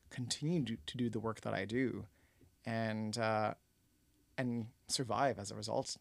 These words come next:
doing this. And I think that's, uh, it's a really an opportunity and a privilege. I think, uh, I know many artists, uh, especially, uh, students, uh, I teach,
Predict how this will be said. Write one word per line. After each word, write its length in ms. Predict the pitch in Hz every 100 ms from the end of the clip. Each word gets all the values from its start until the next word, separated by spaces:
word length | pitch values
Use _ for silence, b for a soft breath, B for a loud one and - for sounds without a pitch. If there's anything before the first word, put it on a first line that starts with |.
| -
doing 320 | - 120 143 147
this. 260 | 101 - -
And 220 | 120 113
I 80 | 110
think 300 | 107 127 123 -
that's, 360 | 127 127 -
uh, 240 | 127 117 113
it's 140 | 139 131
a 60 | 113 _ _ b b b b _
really 280 | 143 165 160
an 100 | 135
opportunity 380 | 127 - 135 131
and 80 |
a 60 | 120
privilege. 420 | - 131 120 -
I 60 | 107
think, 320 | 104 110 - -
uh, 180 | 110 107
I 100 | 104
know 160 | 131 131
many 360 | 123 123 123 b b b b b b b -
artists, 460 | 127 131 127 - -
uh, 60 | 135
especially, 540 | 113 123 - 117 113
uh, 200 | 113 110
students, 480 | 107 139 120 117 -
uh, 220 | 107 87 - - - -
I 40 | 113
teach, 440 | - 160 - -